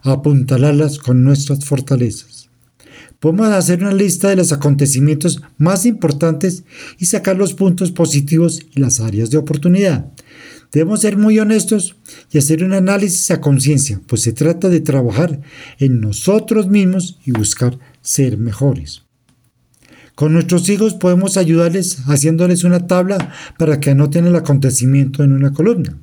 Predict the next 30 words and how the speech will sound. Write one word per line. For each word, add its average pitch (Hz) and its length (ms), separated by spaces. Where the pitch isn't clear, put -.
lo 143 160
bueno 208 300
en 220 80
otra 202 480
y 135 80
las 131 200
áreas 160 300
de 170 80
oportunidad 123 580
en 139 160
la 123 100
otra. 101 280
Podemos 185 320
ponerles 165 400
algún 147 300
dibujo 196 520
para 135 200
que 135 100
identifiquen 151 640
la 151 180
col-, 156 500
la 147 180
columna, 180 520
así 131 240
será 143 240
más 147 180
fácil 180 440
que 131 140
lo 104 100
entiendan. 92 720